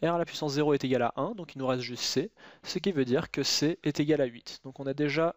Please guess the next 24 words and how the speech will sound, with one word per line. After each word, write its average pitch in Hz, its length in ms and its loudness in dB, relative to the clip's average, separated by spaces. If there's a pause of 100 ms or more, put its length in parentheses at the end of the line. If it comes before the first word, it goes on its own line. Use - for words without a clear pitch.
(160)
assez 160 260 0
facilement 147 500 -2
trouvé 156 580 -2 (720)
la 165 120 4
constante 156 460 -6
C. - 220 -4 (1300)
Maintenant, 151 240 -2
on 226 40 0
veut 202 100 0
trouver 190 240 2
la 175 100 4
constante - 480 -8 (100)
R. - 440 -6
Alors, - 420 -12
quelle 180 260 0 (140)
information 147 560 -4
est-ce 135 100 -4
qu'on 139 120 -4
va 131 80 0
utiliser 135 500 0 (580)
pour - 160 -4
trouver 151 300 0
la 131 100 2
constante - 500 -12